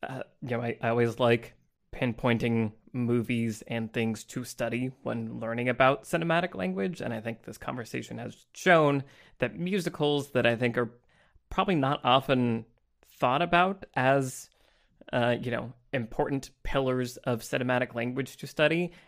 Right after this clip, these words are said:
actually have a lot to reveal about what is cinema and what,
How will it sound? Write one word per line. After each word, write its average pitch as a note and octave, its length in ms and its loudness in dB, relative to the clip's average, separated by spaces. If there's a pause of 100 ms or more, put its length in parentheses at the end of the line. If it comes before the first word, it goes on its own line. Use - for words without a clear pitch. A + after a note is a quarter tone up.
(120)
actually C3+ 320 0
have B2+ 160 0
a A#2 40 -2
lot A#2 440 -4
to B2+ 120 -6
reveal B2 480 -2
about D3+ 360 0
what C3+ 260 -4
is D3 220 -4
cinema F#3 720 -2
and G#2+ 120 -10
what, - 300 -10